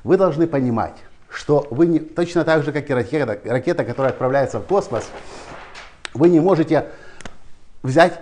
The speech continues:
и просто вверх спокойно, легко по линейной зависимости улететь. Нам хотелось бы отправиться вверх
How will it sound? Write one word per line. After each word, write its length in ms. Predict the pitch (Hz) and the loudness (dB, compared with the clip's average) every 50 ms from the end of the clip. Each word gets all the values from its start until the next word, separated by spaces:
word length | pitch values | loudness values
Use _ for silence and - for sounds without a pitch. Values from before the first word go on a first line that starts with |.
| - - | -4 -2
и 80 | 156 | 0
просто 600 | - - 147 165 165 - - - 208 147 - - - | 0 2 2 2 2 2 2 0 0 0 0 -2 -4
вверх 580 | 135 123 110 104 90 87 131 170 170 170 - | -2 -2 -2 -4 -2 0 2 2 2 2 0
спокойно, 600 | - - - 135 - - - 160 165 151 143 120 | -8 -4 -2 -2 0 2 2 4 4 4 4 2
легко 340 | 107 107 98 - - - 143 | 2 0 -2 -4 -4 -4 -2
по 120 | 143 - 117 | 0 0 0
линейной 360 | 113 113 117 120 117 113 104 | 0 2 2 2 2 0 0
зависимости 560 | 95 110 113 107 - 110 107 101 - - 110 | 0 0 -2 -2 -2 -4 -6 -6 -4 -4 -2
улететь. 460 | 104 104 104 101 - 107 90 - - - - - - - | -2 -2 -2 -2 -4 -6 -6 -8 -12 -16 -14 -12 -6 0
Нам 160 | - 175 202 202 | 2 4 4 4
хотелось 540 | - 202 196 - 233 240 226 208 151 110 | 4 2 2 2 4 6 6 6 6 6
бы 260 | 104 131 113 98 - - - - - - - - - - - - - - - - - - - - - - - - - - - - | 4 2 2 2 -2 -10 -18 -20 -20 -18 -18 -18 -20 -20 -20 -20 -18 -16 -16 -16 -16 -18 -18 -18 -14 -12 -12 -10 -10 -10 -2 2
отправиться 760 | - 147 147 - - 160 156 156 151 151 147 - - 143 123 117 | 2 2 2 2 2 4 4 6 4 4 2 0 2 2 2 4
вверх 320 | 110 120 196 196 175 - | 4 6 6 6 6 4